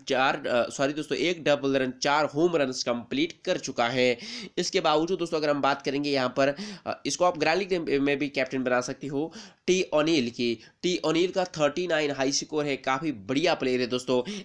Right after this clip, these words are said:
एमबीटीज की बात करेंगे, थर्टी इसका हाई स्कोर है। दोनों प्लेयर्स की बैटिंग एवरेज up to ट्वेंटी लाई करती है। सिंपल भाषा में आपको समझाने की कोशिश कर रहा हूँ। डिक एर्सलॉन की बात करेंगे तो आप इसके साथ जा सकते हो, एल थॉमसन, जे विलियम्स।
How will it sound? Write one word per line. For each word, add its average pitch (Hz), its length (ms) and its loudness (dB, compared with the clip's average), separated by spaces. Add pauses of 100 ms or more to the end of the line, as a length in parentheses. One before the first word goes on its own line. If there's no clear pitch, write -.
एमबीटीज 147 520 0
की 180 100 -4
बात 151 220 0
करेंगे, 139 300 0
थर्टी 151 360 -4
इसका 165 200 -4
हाई 139 120 2
स्कोर 131 300 -2
है। 131 440 -2
दोनों 156 240 2
प्लेयर्स 165 340 -2
की - 100 -8
बैटिंग 143 320 0
एवरेज 135 320 2
up 135 220 0
to - 0 -
ट्वेंटी 156 440 -2
लाई 147 220 2
करती 127 380 -2
है। 123 220 2 (220)
सिंपल 196 360 -2
भाषा 139 320 0
में 143 120 0
आपको 123 260 -2
समझाने 117 420 -2
की 156 120 -4
कोशिश 165 320 -2
कर 117 160 -2
रहा 117 120 2
हूँ। 123 260 -2 (260)
डिक 143 200 0
एर्सलॉन 143 460 0
की 196 140 -6
बात 151 200 0
करेंगे 143 360 0
तो 139 100 -2
आप 123 200 2
इसके 135 180 -4
साथ 123 160 0
जा 123 140 2
सकते 131 260 -6
हो, 131 100 -2
एल 117 200 -2
थॉमसन, 127 440 -2
जे 117 160 0
विलियम्स। 127 680 -2